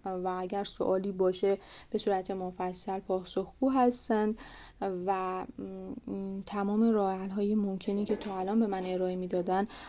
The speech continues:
واقعاً تاثیر خیلی خوبی توی مسیرم داشت، از جمله روش‌های مطالعه، تستنی، تنظیم خواب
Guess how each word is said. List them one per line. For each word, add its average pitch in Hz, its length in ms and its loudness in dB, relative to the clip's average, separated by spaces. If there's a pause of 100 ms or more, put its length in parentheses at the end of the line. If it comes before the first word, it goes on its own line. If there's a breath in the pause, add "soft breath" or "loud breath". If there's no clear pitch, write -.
(120 loud breath)
واقعاً 190 520 2
تاثیر 226 520 2
خیلی 214 280 0
خوبی 208 240 -6
توی 208 260 -6
مسیرم 202 680 -2
داشت، 196 340 2 (320 loud breath)
از 190 200 0
جمله 196 260 0
روش‌های 180 420 0
مطالعه، 202 600 4
تستنی، 190 800 -2 (280 loud breath)
تنظیم 196 600 6
خواب 214 400 -2